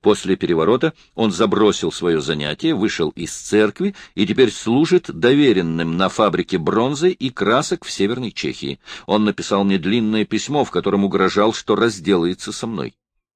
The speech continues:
Дело в том, что одна немецкая газета поместила перевод главы, в которой он изображён таким,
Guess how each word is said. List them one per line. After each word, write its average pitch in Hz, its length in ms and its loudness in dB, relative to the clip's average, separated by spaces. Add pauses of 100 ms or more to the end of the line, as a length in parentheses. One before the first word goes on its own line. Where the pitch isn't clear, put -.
(140)
Дело 87 240 0
в - 60 -8
том, 110 160 -4
что - 160 -4
одна 80 180 -4
немецкая 82 440 -6
газета 135 440 -4 (240)
поместила 95 560 0
перевод 87 480 0
главы, 85 440 0 (260)
в - 140 -8
которой 92 420 0
он 120 240 2
изображён 87 520 -2
таким, 139 400 -4